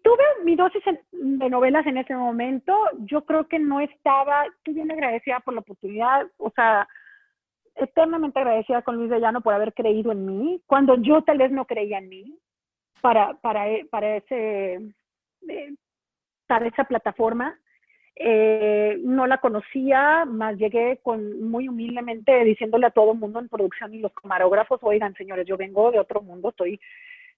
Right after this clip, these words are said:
pisando su mundo, estoy aquí para aprender y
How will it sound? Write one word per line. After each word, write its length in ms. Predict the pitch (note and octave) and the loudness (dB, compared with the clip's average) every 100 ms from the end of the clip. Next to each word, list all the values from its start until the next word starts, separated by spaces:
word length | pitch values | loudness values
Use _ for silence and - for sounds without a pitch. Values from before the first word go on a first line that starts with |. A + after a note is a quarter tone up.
| _ _ C#4+ G#3 - | _ _ -6 -4 2
pisando 400 | G#3 G#3 G3+ A3+ - | 2 2 2 0 4
su 120 | B3 | 4
mundo, 500 | A#3+ G#3+ G#3 B3 D4 | 4 2 4 4 4
estoy 200 | D4+ G3+ | 4 -2
aquí 160 | G3 G3+ | -2 -4
para 180 | A#3+ | -4
aprender 640 | G#3+ F3 E3+ F3+ F#3 C4 D4+ | -4 -6 -4 -2 0 0 0
y 260 | A#3 E3+ | -2 -4